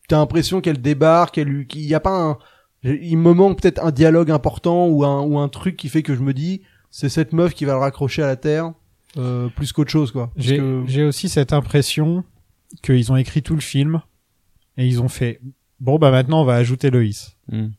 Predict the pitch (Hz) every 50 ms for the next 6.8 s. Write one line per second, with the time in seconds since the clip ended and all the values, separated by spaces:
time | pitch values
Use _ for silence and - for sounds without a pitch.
0 | _ - - 135 135 120 _ _ - 131 120 - 165 180 180 _ _ _ _ _
1 | _ _ _ - 120 120 131 131 135 131 120 143 147 139 - - - 147 - -
2 | 147 151 147 139 139 135 135 131 123 - - _ - - 147 139 131 131 127 127
3 | 131 - - - 147 139 123 143 143 139 - - 135 117 - 135 - - 123 -
4 | - 123 - - 165 180 165 143 123 123 117 131 165 147 139 135 131 131 131 -
5 | 160 151 - - 131 - 131 127 127 123 120 127 - - 127 127 135 151 113 -
6 | - 123 117 123 117 - - 123 117 117 113 117 123 147 147 _